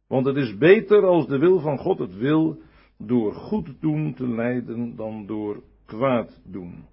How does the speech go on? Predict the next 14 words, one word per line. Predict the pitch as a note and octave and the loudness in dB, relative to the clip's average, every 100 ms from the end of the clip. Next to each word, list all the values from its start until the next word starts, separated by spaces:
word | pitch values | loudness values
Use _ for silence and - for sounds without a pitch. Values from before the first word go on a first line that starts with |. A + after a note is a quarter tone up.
| _ _ _ _ - | _ _ _ _ 0
Want | C3+ C3 | 0 0
ook | A#2+ | -4
Christus | E3 - F3 E3+ - E3+ D#3 | -8 2 2 2 -4 -4 -2
heeft | B2 A#2+ - - | 0 0 -2 -14
eenmaal | - D#3 D#3 D#3 C#3+ D3 | -2 2 2 0 0 0
voor | B2 B2 A#2+ | 0 0 0
de | A#2+ | 0
zonden | G#2 C#3+ F#3 F#3+ F3 D#3+ | 0 2 2 0 -2 -2
geleden, | B2+ C3 C#3 C#3 B2+ B2 - - _ _ _ | -4 0 2 2 0 -4 -6 -12 _ _ _
de | A2+ A2+ | -4 -2
rechtvaardige | A2 - - C3+ D#3 D3+ C3 C3+ C#3 B2 | -2 -4 -4 2 4 4 0 -2 -2 0
voor | C#3 B2+ | 0 0
de | B2+ | 0
onrechtvaardigen, | C3+ C3 G#2+ G2+ - - A2 F#2+ F2 F2 F2 | -2 -2 -2 -6 -10 -8 -6 -6 -10 -14 -18